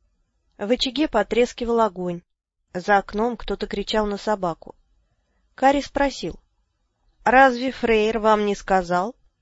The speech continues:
Он бросил странный взгляд на жреца сквозь упавшие на лоб серебристые волосы. Тот пожал плечами. "Бог говорил о смерти".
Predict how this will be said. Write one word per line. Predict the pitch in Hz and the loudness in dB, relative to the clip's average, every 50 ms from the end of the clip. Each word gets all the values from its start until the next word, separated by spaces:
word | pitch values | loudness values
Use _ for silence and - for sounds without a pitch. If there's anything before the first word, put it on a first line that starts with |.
| _ _ _ _ _ _ _ _ _ _ _ - | _ _ _ _ _ _ _ _ _ _ _ -6
Он | 196 196 196 185 | -4 -4 -2 -2
бросил | 208 214 202 - - 196 185 | -2 -2 -2 -2 -4 -6 -8
странный | - - - 220 220 214 196 185 185 180 175 | -8 -4 0 0 2 2 0 -2 -4 -4 -4
взгляд | 170 175 175 180 220 240 247 - - | -6 -10 -8 -4 -2 -2 -2 -2 -4
на | 202 196 | -6 -6
жреца | 185 185 185 190 190 - - - 247 262 262 - _ _ _ _ - - | -4 -4 -4 -6 -6 -6 -4 -2 -2 -2 -2 -4 _ _ _ _ -20 -20
сквозь | - - - 226 226 214 - - | -18 -10 -4 -4 -2 -2 -2 -6
упавшие | 240 208 - 254 262 254 - - 233 208 | -8 0 2 2 2 2 0 -4 -4 -2
на | 202 196 190 | -2 -2 -2
лоб | 202 226 254 - - | 0 -2 -4 -6 -6
серебристые | - 214 202 185 196 180 190 185 180 - - - 208 214 | -6 -4 -4 -4 -4 -6 -8 -10 -10 -10 -6 -6 -6 -4
волосы. | 220 220 180 160 160 - - - - - _ _ _ _ _ _ _ _ _ _ _ _ _ _ _ _ _ | -6 -6 -8 -8 -10 -12 -16 -20 -20 -20 _ _ _ _ _ _ _ _ _ _ _ _ _ _ _ _ _
Тот | _ 202 214 - | _ -6 -6 -2
пожал | - 277 277 262 269 262 | 0 0 0 0 -2 -2
плечами. | - - 262 269 - - - 190 175 170 165 165 175 _ _ _ _ _ _ _ _ _ _ _ _ _ _ _ _ _ _ - | -4 -6 -8 -8 -8 -6 -6 -6 -6 -6 -8 -10 -14 _ _ _ _ _ _ _ _ _ _ _ _ _ _ _ _ _ _ -10
"Бог | 208 208 196 233 247 262 254 _ - | -8 -2 0 2 2 2 0 _ -6
говорил | 226 226 247 247 247 247 262 320 320 233 170 | -2 0 2 4 4 4 4 2 0 0 -2
о | 160 175 | -2 -4
смерти". | - - - 185 170 165 - - - 160 - | -8 -8 -8 -6 -6 -6 -8 -12 -16 -18 -18